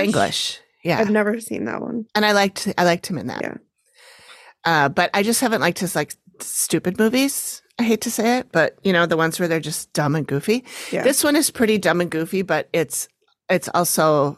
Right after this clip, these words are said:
Speaker 1: a little smarter. You know,
Speaker 2: Mm-hmm.
Speaker 1: it's a murder mystery. So they both are. And while they're silly and a little slapsticky at times, which I normally don't like,
Speaker 2: Yeah.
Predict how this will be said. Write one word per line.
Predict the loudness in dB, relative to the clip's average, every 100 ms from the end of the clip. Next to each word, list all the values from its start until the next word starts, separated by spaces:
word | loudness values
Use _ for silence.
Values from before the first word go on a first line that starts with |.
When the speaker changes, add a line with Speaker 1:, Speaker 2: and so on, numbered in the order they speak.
| -2
Speaker 1:
a | 0
little | 0 0
smarter. | -4 -4 -2 -2 -4 -6 _
You | -2
know, | 2
Speaker 2:
Mm-hmm. | 4
Speaker 1:
it's | 2 0
a | -2 0
murder | 0 2 2
mystery. | 0 0 -2 -4 -6 _
So | -2 2 2 0 -10 _ _
they | 0
both | 0 0
are. | -2 -4 -8 -20 -20 -20 -20 _ _ _ _ _ _ -2
And | 2
while | 2 2
they're | 2
silly | 0 2 2 2
and | 0
a | -2
little | -4 -4
slapsticky | -2 -2 -2 -4 -2 0 0
at | 0
times, | 0 0 -2
which | -4
I | -4
normally | -2 -2 -4 -4
don't | -6 -6
like, | -4 0
Speaker 2:
Yeah. | -2